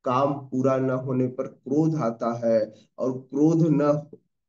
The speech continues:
क्रोध जब आता है, तो वह चीजों को भ्रमित कर देता है, मोहित हो जाता है, इसलिए उसको मोह कहते हैं।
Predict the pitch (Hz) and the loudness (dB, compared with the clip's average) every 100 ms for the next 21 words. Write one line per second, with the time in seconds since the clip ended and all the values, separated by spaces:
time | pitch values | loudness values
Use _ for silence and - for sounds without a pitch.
0 | _ _ _ _ 143 160 170 160 - 151 | _ _ _ _ 0 4 4 2 -2 -2
1 | 147 139 139 151 151 151 151 151 151 151 | 0 0 0 -2 0 0 -2 -4 -4 -4
2 | 151 139 135 156 151 127 - 147 160 - | -6 -10 -6 -4 -4 -6 -4 -4 -4 -4
3 | 135 127 127 123 123 120 135 180 175 151 | -6 -6 -6 -2 -2 -2 -2 -2 -2 -4
4 | 127 120 117 117 113 98 - _ 135 131 | -4 -4 -4 -6 -6 -10 -12 _ -12 -4
5 | 139 131 143 117 113 127 127 117 110 107 | -4 -2 0 4 6 6 4 -2 -6 -4
6 | 104 101 92 | -6 -6 -12